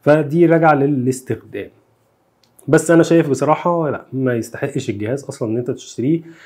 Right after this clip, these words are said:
ما يستحقش أساسًا ال ميتين دولار. لو ممكن، لو سعره مستعمل وسعره كويس، ساعتها ممكن تفكر. لكن لو هتشتريه جديد، لا، أنا ممكن أعمل كده في الموبايل بتاعي، هركب يد على الموبايل أو التابلت شاشته أكبر وهوصل عليها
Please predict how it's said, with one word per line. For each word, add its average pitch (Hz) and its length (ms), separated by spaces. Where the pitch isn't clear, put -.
ما 139 100
يستحقش - 580
أساسًا 147 260
ال 120 140
ميتين 113 300
دولار. 143 340
لو 170 180
ممكن، 147 360
لو 113 100
سعره 135 240
مستعمل 123 480
وسعره 123 320
كويس، 147 640
ساعتها 143 300
ممكن 131 340
تفكر. 151 420
لكن 160 340
لو 147 540
هتشتريه 131 420
جديد، 160 280
لا، 139 280
أنا 143 100
ممكن 143 260
أعمل 131 240
كده 127 180
في - 80
الموبايل 110 320
بتاعي، 131 420
هركب 143 480
يد 127 200
على 113 120
الموبايل 127 360
أو 147 160
التابلت 135 380
شاشته 127 340
أكبر 120 200
وهوصل 117 400
عليها 110 440